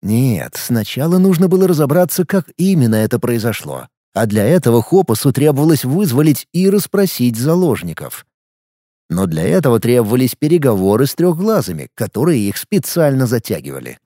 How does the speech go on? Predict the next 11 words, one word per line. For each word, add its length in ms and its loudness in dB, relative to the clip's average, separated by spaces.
Прямо 360 2
сейчас 640 0
Хопус 500 0
в 80 -6
ярости 480 0
расхаживал 600 0
по 120 -8
кабинету. 580 -2
Внутри 500 0
клокотал 520 2
гнев. 480 -2